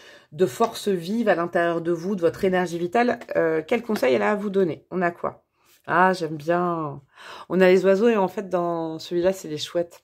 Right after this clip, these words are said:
Hmm, j'aime bien ça. Oh, fou. Vous savez quoi ? On en revient à ça.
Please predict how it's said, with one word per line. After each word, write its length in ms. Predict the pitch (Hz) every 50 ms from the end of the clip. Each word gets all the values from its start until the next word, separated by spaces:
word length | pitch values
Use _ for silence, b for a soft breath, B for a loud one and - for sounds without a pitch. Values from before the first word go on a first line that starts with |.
| _ -
Hmm, 760 | - 175 180 185 185 180 180 175 165 160 160 156 151 151 147 147
j'aime 160 | 156 147 147
bien 200 | 147 160 160 156
ça. 160 | - - 127 - _ - - _ _ _ _ _ _ _ _ _ _ _ -
Oh, 320 | 139 151 160 165 156 147 135
fou. 280 | - - - 311 320 B B B B B B _ _ b b b b b b b b b b b b -
Vous 60 | 196
savez 340 | 196 - 320 320 285 214 -
quoi ? 360 | - - 160 165 185 - _ _ _ _ _ _ -
On 140 | 170 190
en 100 | 190 185
revient 180 | 180 180 190 233
à 200 | 240 226 202 185
ça. 300 | - - - 156 -